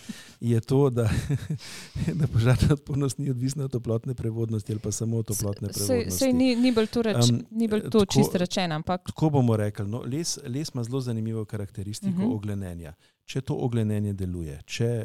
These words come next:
Speaker 1: če ne zgublja tega, se sčasoma, eh, toplotni tok, ki poganja pirolizo, manjša
Speaker 2: Mhm.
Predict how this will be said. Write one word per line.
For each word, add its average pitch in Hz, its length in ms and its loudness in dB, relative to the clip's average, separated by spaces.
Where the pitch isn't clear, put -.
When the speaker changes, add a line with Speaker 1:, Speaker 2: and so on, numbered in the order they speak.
Speaker 1:
če 107 380 -6
ne 110 180 -6
zgublja 117 360 -10
tega, 123 280 -16
se - 140 -16
sčasoma, 110 640 -6
eh, 113 100 -6
toplotni 113 540 0
tok, 123 300 0
ki - 160 -10
poganja 104 500 -2
pirolizo, 87 640 -6
manjša 95 460 -4
Speaker 2:
Mhm. 185 240 -2